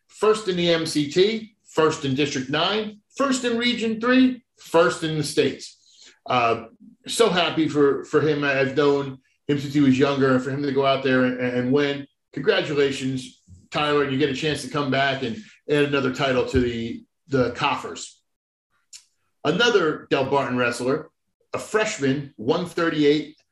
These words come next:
Alessio Parenton from Del Barton, twenty-five and three, first in the M C T, first in District nine, first in Region three, fourth in the state, and the man I had to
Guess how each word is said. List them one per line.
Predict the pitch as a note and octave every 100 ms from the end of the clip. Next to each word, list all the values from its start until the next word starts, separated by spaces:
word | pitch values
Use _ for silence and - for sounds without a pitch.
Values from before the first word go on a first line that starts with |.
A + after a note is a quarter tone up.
| _
Alessio | C3+ E3+ F#3+ F#3+ F#3
Parenton | - D#3+ E3+ C3 B2+
from | C3+ B2+
Del | C3
Barton, | B2+ C#3 - - _ _ _ _ _ _ _ _ _
twenty-five | - F#3+ G3 F#3+ F3+ -
and | D#3 C#3
three, | E3 G3+ B3 - _ _ _
first | - - B3 B3 -
in | E3+ D#3
the | D#3 -
M | F3 F3
C | D#3+ D3
T, | G3 G#3+ A3+ - _ _ -
first | F3+ G3 - _ -
in | D#3+
District | E3+ F3 B2+
nine, | D3 F3 F#3 F#3+ F3+ _ -
first | D#3+ E3 E3
in | C#3+
Region | D3 C3+ C3
three, | D#3 D#3+ D#3+ - -
fourth | E3+ E3+
in | D3
the | B2+
state, | - F3+ G3 - - _ _
and | A#3+ B3 G#3 G#3 - _ _
the | C#3
man | D#3+ F#3+ G3+ G3
I | F3+
had | E3+ E3+ E3
to | E3+ E3 D3+ D3